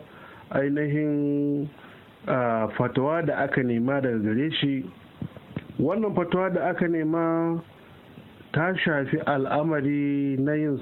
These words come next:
sallar nafila ne. Wato, sallar nafila a lokacin da mutum yake tafiya.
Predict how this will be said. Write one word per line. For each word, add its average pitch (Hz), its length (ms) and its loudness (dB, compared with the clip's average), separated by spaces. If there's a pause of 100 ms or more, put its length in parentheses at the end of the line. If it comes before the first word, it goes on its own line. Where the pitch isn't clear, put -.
sallar 143 400 2
nafila 123 640 2
ne. 101 180 0 (1040)
Wato, 117 720 2
sallar 170 260 2
nafila 160 840 0 (460)
a 170 140 0
lokacin 147 580 0
da 131 80 2
mutum 123 420 2
yake 135 260 0
tafiya. 107 480 0